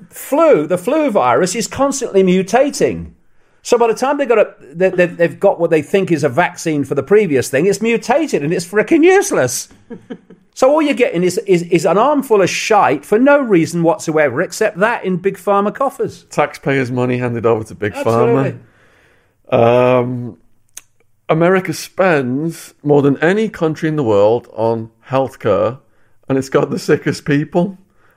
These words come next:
Speaker 2: I think that says what is motivating.
Speaker 1: If you, if you look at the, the infant mortality rate in the United States in the vaccine era, um, it's, it's, it's way down, even in the Western world. So it's not making, making kids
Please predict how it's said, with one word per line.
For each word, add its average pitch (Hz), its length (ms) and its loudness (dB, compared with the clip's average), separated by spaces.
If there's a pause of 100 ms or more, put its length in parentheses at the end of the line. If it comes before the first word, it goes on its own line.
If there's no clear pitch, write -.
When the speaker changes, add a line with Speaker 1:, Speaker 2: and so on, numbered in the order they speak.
Speaker 2:
I - 60 -14
think 143 140 2
that 127 180 0
says 135 320 0
what 123 280 0
is 107 120 -8
motivating. 113 800 -2
Speaker 1:
If - 120 -10
you, 180 120 0
if - 180 -10
you 208 140 -2
look 143 260 0
at - 120 -10
the, 82 300 -12
the 90 140 -10
infant 147 400 -6
mortality 104 680 -8
rate 58 320 -16
in 87 80 -12
the 85 80 -12
United 113 420 -10
States - 640 -6
in 92 140 -10
the 85 80 -6
vaccine 90 540 -10
era, 90 480 -10 (180)
um, 95 540 -10
it's, - 280 -10
it's, 131 360 -12
it's 135 260 -8
way 127 480 -2
down, 95 580 -4
even 156 280 -2
in 90 120 -4
the 78 80 -8
Western 120 600 -4
world. 73 400 -10 (480)
So 160 200 4
it's 151 140 -2
not 208 260 0
making, 165 480 0
making 127 400 -2
kids 95 440 -6